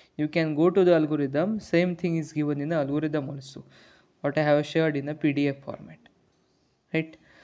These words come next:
So you should understand the concept first, then you can understand the algorithm. It is very easy. So now we will discuss deletion from the beginning and deletion from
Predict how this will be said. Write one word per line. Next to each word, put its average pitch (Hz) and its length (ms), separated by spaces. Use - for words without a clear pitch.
So - 220
you 156 200
should 165 220
understand 185 560
the 185 60
concept 185 420
first, 233 400
then 156 240
you 156 80
can 156 200
understand 147 520
the 143 60
algorithm. 135 480
It 135 120
is 147 140
very 139 300
easy. - 260
So - 120
now 175 240
we 208 80
will 190 180
discuss 175 500
deletion 185 680
from 147 320
the 156 80
beginning 156 600
and 160 240
deletion 180 640
from 180 300